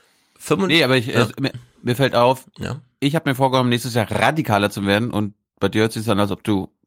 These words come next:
Speaker 2: konservativer werden willst. Und
Speaker 1: Nee,
Speaker 2: das
Speaker 1: ich will auch
Speaker 2: verteidige
Speaker 1: radikaler
Speaker 2: ich
Speaker 1: werden.
Speaker 2: mal. Und
Speaker 1: Ich will
Speaker 2: das
Speaker 1: auch
Speaker 2: will ich,
Speaker 1: radikaler werden.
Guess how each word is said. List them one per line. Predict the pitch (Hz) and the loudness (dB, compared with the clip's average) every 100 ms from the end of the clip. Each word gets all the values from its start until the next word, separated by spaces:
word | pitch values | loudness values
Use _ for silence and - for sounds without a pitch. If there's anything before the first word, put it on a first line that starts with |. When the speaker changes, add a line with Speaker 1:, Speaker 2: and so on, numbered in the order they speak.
| _ | _
Speaker 2:
konservativer | - 214 185 98 90 90 76 | 0 2 4 2 0 -4 -4
werden | 67 60 | -4 -6
willst. | 64 - - _ _ _ - - | -12 -14 -20 _ _ _ -20 -2
Und | 202 | 2
Speaker 1:
Nee, | 139 | 4
Speaker 2:
das | - | 2
Speaker 1:
ich | - | 2
will | |
auch | 95 | 2
Speaker 2:
verteidige | 131 127 123 113 | 2 0 0 -4
Speaker 1:
radikaler | 90 | -4
Speaker 2:
ich | 110 | -2
Speaker 1:
werden. | 110 | -2
Speaker 2:
mal. | 110 113 117 - - - - _ - | -2 -4 -8 -18 -20 -20 -20 _ -8
Und | 110 | -4
Speaker 1:
Ich | 107 | 0
will | |
Speaker 2:
das | 110 | 0
Speaker 1:
auch | 101 | 0
Speaker 2:
will | 113 | 0
ich, | 107 | 0
Speaker 1:
radikaler | 98 90 | -2 -4
werden. | 110 107 | -4 -4